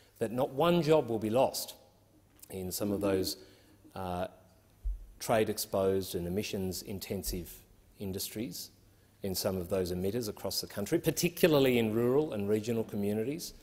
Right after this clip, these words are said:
In northern Tasmania, we have five or six of them that, uh, cumulatively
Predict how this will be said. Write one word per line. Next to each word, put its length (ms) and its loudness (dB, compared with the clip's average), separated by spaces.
In 140 2
northern 300 4
Tasmania, 600 0
we 120 -2
have 320 -4
five 300 8
or 40 -2
six 300 -4
of 120 -4
them 320 -6
that, 360 -6
uh, 140 0
cumulatively 800 2